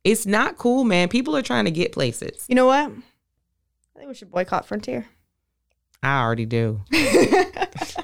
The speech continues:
Speaker 1: I don't fly Frontier. That's my, uh, entitlement.
Speaker 2: <laughs>
Speaker 1: I kinda don't even fly Spirit anymore since the last time I tried to fly them. They were like, "Oh, yeah, the flight attendants and the, um, pilot, they're gonna be about an hour late." I'm like,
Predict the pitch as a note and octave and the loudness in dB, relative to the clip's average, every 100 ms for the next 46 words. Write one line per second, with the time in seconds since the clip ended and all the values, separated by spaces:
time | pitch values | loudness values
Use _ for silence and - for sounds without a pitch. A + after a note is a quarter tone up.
0 | - - - C#3 C3+ E2+ A#2+ A2+ A2+ A2+ | -12 -18 -8 -4 -2 -4 -4 -4 -4 -4
1 | A2+ A2+ G#2+ A#2+ - - - - D3 C#3+ | -4 -2 -4 -4 -10 -12 -6 0 0 0
2 | C#3 C3 B2+ A#2 A2+ B2 B2 B2+ A#2 A#2 | 0 2 2 0 0 0 0 0 0 0
3 | A2 A2 G#2+ - B3+ C#4+ D4 D4+ D4+ - | 0 0 -2 -2 2 4 4 4 4 0
4 | - - C3 - F3+ E3+ C#3+ C3 B2 B2+ | -16 -8 -6 -2 0 2 2 2 2 0
5 | C3 A#2+ - C#3+ C3 B2 B2 B2 B2 A#2+ | 0 0 -2 2 4 4 2 2 2 0
6 | C3+ C3 - - C3 C3 C3+ C3 B2 A#2+ | 0 -2 -4 0 2 4 2 0 0 0
7 | - B2+ A#2 B2+ B2 B2 A#2+ A#2+ A#2+ - | 0 0 0 -2 0 0 0 -2 -4 -12
8 | - - G#3 A3+ G3+ - C4 C#4+ C4 C4 | -6 0 2 4 2 2 0 0 0 0
9 | A#3+ A3+ A3+ B3 B3+ - A#3+ A3+ F#3 F#3 | -2 -2 -2 0 -2 -2 0 -2 0 0
10 | F3+ - F3+ F3 - G#3+ G#3+ F3+ G3 G#3 | 2 2 0 0 0 2 2 2 0 0
11 | G3 E3+ D#3 C#3 D3 E3 F#3+ G3 F3+ F3 | 0 2 0 0 0 0 2 2 2 2
12 | F3 - _ _ _ _ _ _ D#4+ D#4 | -2 -6 _ _ _ _ _ _ -4 -2
13 | C#4+ | -2